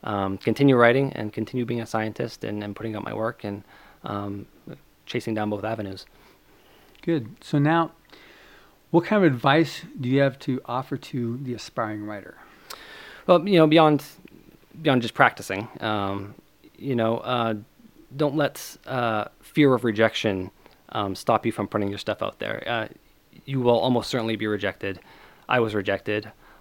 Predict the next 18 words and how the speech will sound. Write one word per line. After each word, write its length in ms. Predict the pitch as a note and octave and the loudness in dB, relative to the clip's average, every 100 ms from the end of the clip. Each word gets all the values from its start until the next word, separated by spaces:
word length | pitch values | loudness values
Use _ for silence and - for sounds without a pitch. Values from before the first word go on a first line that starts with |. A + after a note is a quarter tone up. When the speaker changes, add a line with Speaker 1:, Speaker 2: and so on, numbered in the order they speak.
| - | -6
Speaker 1:
Um, 260 | G#2 G2 F#2+ - - | -4 -4 -6 -10 -8
those 300 | B2 G#2+ G#2+ _ _ | -4 -4 -6 _ _
big 140 | A#2 A2+ | -4 0
authors 320 | A2 A2 G2+ | 0 -2 -4
I 80 | G2 | -6
just 180 | G#2 | -6
listed 260 | A2+ - A2 | -8 -8 -8
were 120 | A#2+ | -6
all 180 | A2+ A2 | -4 -4
rejected 420 | F#2+ F#2+ F2+ - | -4 -8 -8 -6
at 120 | - | -8
some 160 | - G2+ | -8 -8
point. 340 | G#2+ G#2 - | -6 -8 -8
Um, 340 | - G2+ G2 - - | -8 -6 -8 -12 -16
it's 160 | G#2+ - | -12 -6
gonna 180 | C3 | -4
happen, 460 | A2 G#2+ G#2+ G2+ G2 - - - | -2 -4 -4 -6 -6 -14 -20 -12
and 240 | G2+ A2+ | -12 -12